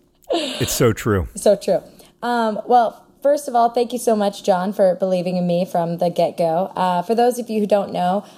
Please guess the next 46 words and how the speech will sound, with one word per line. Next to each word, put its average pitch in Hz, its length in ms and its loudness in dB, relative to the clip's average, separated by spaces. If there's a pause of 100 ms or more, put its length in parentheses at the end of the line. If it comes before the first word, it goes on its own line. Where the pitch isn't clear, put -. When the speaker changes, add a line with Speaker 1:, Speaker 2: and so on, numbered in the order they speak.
(100)
Speaker 2:
uh, 180 200 -4
my 185 120 -2
name 190 160 0
is 180 140 -4
Hannah 170 220 -2
Hart. 233 340 0
I 214 500 0
uploaded 233 560 2
back 247 300 -2
in 208 160 -2
March 214 260 0
of 202 80 -6
two 202 120 -6
thousand 202 320 0
eleven 226 420 0
a 185 100 -4
video 202 360 0
called 175 320 -2
My 175 200 0
Drunk 170 360 -4
Kitchen, 262 420 0 (300)
which 330 260 -2 (360)
originally 320 460 0
was 277 140 0
just 233 240 -2
a 214 60 -2
vo-, 208 320 2
a - 80 -6
joke 214 260 2
intended 190 540 -2
for 175 120 -2
a 160 60 -2
friend, 208 460 -2 (320)
um, 185 340 -2
but - 260 2
was 214 140 -4
public. 370 400 0 (100)
And 196 120 0
then 214 140 0
lots 254 260 2
of 247 100 -4
people, 208 420 0
John 160 300 0
included, 247 540 0
saw 349 360 0
it. - 140 -18